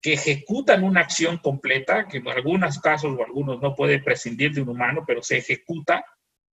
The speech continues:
y esa acción provoca una disrupción con respecto a cómo anteriormente se hacían un montón de cosas,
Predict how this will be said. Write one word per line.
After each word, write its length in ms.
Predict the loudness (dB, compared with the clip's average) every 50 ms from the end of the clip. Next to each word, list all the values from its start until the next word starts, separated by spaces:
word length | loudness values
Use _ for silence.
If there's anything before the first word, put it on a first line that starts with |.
| _ _ _ _ _ _ _
y 380 | -2 0 2 2 0 0 -2 -6 -18 -20 _ _ 4
esa 340 | 6 8 8 8 6 4 2
acción 720 | 2 0 -2 -2 2 4 4 4 4 2 0 -4 -8 -12 _ _
provoca 440 | 4 6 6 8 8 6 6 6 4
una 160 | 4 4 4
disrupción 680 | 2 2 0 0 0 -2 -2 -2 0 4 4 4 4 4
con 140 | 4 2
respecto 400 | 2 2 -2 -2 -2 -2 0 -2
a 80 | -2 0
cómo 240 | 2 0 2 2 2
anteriormente 640 | 2 4 4 4 6 4 4 4 2 2 2 2 0
se 120 | 0 0
hacían 260 | 0 2 2 2 2
un 60 | 2
montón 280 | 2 2 0 0 -2 0
de 140 | 0 0 -2
cosas, 420 | -2 -10 -10 -10 -14 -14 -18 _